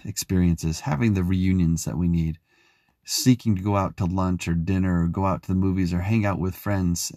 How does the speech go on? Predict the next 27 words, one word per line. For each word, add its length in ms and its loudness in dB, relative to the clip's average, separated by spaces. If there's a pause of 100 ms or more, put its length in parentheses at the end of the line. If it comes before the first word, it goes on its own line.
family, 640 0 (500)
others 400 2
that 220 -4
we 100 2
just 320 -2 (120)
didn't 300 2
really 280 0
connect 400 -2
with 200 0
or 160 -2 (220)
haven't 340 -2
forgiven 460 0
from 160 0
the 80 0
past. 540 -4 (1160)
What 140 -2
can 160 6
you 140 8
do 160 2
today 500 -2 (120)
to 60 -6
give 220 0
up 160 -2
all 320 -2
hope 380 -2 (600)
of 140 -12
changing 600 0